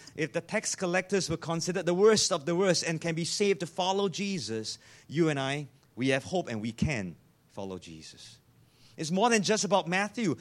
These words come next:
It's beyond him. It's about the grace and the mercy that Matthew experienced.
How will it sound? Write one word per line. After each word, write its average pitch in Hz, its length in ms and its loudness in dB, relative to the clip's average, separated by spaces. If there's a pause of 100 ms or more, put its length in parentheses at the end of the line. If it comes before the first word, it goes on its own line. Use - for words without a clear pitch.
It's 151 180 -4
beyond 196 440 2
him. 214 240 6 (200)
It's 180 160 -2
about 190 380 4
the 180 80 -2
grace 196 560 2
and 165 200 0
the 165 60 2
mercy 165 720 2 (240)
that 143 260 -2
Matthew 165 760 -2
experienced. - 880 -8